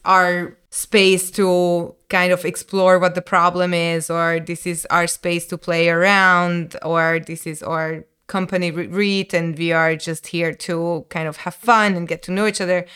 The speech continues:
So all those really ordinary things, I think, can help you de-stress a little bit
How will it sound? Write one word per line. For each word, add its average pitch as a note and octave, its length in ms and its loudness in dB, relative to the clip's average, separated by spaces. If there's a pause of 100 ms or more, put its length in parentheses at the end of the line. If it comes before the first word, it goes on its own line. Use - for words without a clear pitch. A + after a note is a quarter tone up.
(680)
So A3+ 180 2
all A#3+ 240 8
those G3+ 460 0 (100)
really F#3 840 -2 (160)
ordinary A3+ 680 2
things, F#3+ 840 -2 (360)
I G3 120 0
think, G#3 240 -2
can G3 160 0
help F#3+ 260 -2
you F#3 80 -4
de-stress F#3 840 -4
a C4+ 60 0
little C#4 260 0
bit C#4 440 -4